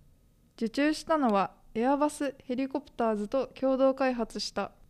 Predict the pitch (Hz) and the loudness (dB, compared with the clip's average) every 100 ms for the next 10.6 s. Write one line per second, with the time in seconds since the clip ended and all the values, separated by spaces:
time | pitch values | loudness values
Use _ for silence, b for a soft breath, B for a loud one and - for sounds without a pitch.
0 | _ - 285 285 294 294 294 277 269 285 | _ -8 -4 0 0 0 0 0 0 -2
1 | 285 - 240 269 254 226 226 226 214 214 | -4 -4 -4 -2 0 0 2 0 0 -2
2 | 208 208 208 - _ - - - - - | -2 -4 -6 -14 _ -20 -20 -20 -20 -20
3 | - _ _ _ 262 285 320 339 294 208 | -20 _ _ _ -2 0 2 2 4 2
4 | - - 226 226 226 220 - - 262 269 | 2 2 6 6 4 2 -4 0 2 2
5 | 294 302 302 220 - - - - 294 302 | 0 0 0 -2 -4 -10 -20 -2 0 2
6 | 311 311 302 302 320 302 247 - 220 208 | 0 0 0 2 2 2 -2 -2 -2 -2
7 | - 294 277 277 277 233 226 233 233 - | -2 0 0 0 -2 -2 0 0 -2 -2
8 | 240 - - 233 226 240 240 208 202 233 | -6 -4 -2 0 2 0 0 -2 -2 0
9 | 233 220 240 240 240 220 190 185 - - | 0 2 2 2 2 0 -2 -6 -10 -6
10 | 262 285 302 294 233 | -2 0 0 0 0